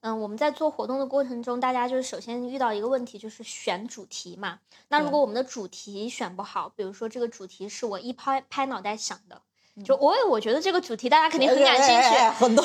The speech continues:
Speaker 1: 对，对，对，然后我们每次经常会遇到一些小伙伴说：
Speaker 2: <laughs>
Speaker 1: “哎，
Speaker 2: 嗯。
Speaker 1: 我有一个什么什么技能，或者说
Speaker 2: 对。
Speaker 1: 我会讲一个什么什么样的一个课程，
Speaker 2: 嗯。
Speaker 1: 你能不能帮我组一个这样的一个专题？”哎，我一听我觉得，
Speaker 2: 对。
Speaker 1: 嗯，好像挺有意思的，
Speaker 2: 嗯。
Speaker 1: 那我是不是也发一下在我的社群，或者发一下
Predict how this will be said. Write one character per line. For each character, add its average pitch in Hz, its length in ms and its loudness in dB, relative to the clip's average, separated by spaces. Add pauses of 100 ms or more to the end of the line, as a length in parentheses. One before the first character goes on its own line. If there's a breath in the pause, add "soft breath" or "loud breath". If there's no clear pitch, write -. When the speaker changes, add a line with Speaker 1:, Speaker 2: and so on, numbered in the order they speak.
(140)
Speaker 1:
对， 403 100 8
对， 403 140 8
对， 370 200 8
然 311 140 6
后 330 200 4
我 311 40 6
们 539 120 6
每 320 120 4
次 320 140 -4
经 339 180 -2
常 330 200 4
会 320 160 4
遇 311 100 2
到 294 140 6
一 277 100 0
些 285 160 0
小 247 140 2
伙 254 100 0
伴 233 180 2
说： - 200 -2
Speaker 2:
<laughs> - 20 2
Speaker 1:
“哎， 247 100 4
Speaker 2:
嗯。 269 80 4
Speaker 1:
我 233 120 2
有 277 40 6
一 240 80 4
个 220 80 -2
什 226 140 -10
么 202 80 -16
什 214 60 -14
么 214 100 -10
技 254 220 -6
能， 220 180 -8
或 247 80 -6
者 220 60 -6
说 226 180 -6
Speaker 2:
对。 208 220 -4
Speaker 1:
我 220 120 2
会 302 160 2
讲 208 280 0
一 - 20 -12
个 202 80 -6
什 226 160 -8
么 208 60 -14
什 220 120 -16
么 202 120 -14
样 226 180 -8
的 233 80 -8
一 226 60 -8
个 240 100 -4
课 320 220 0
程， 214 420 -2 (100)
Speaker 2:
嗯。 175 120 -8
Speaker 1:
你 226 100 -4
能 202 100 -8
不 240 60 -6
能 277 140 -2
帮 285 160 4
我 277 80 0
组 269 240 -12
一 185 80 -8
个 233 80 -2
这 233 120 -4
样 320 140 -4
的 226 100 -8
一 196 60 -8
个 214 100 -8
专 269 280 -2
题？” 214 420 -10 (120)
哎， 330 80 0 (100)
我 254 100 2
一 208 80 -4
听 196 180 -8
我 277 60 -4
觉 226 100 -4
得， 262 140 0
Speaker 2:
对。 - 80 -12 (120)
Speaker 1:
嗯， 226 180 -8
好 196 160 -10
像 247 200 -8
挺 - 220 -18
有 269 180 0
意 214 160 -8
思 214 200 -10
的， 185 180 -12 (160 loud breath)
Speaker 2:
嗯。 190 80 -12
Speaker 1:
那 277 140 4
我 214 320 -2
是 262 160 -8
不 254 80 -8
是 247 160 -8
也 190 100 -10
发 247 260 2
一 247 60 -2
下 226 160 -4
在 220 160 -6
我 202 100 -6
的 185 160 -8
社 226 160 -10
群， 208 240 -12
或 226 100 -12
者 208 60 -8
发 220 220 -4
一 233 40 -8
下 220 220 -4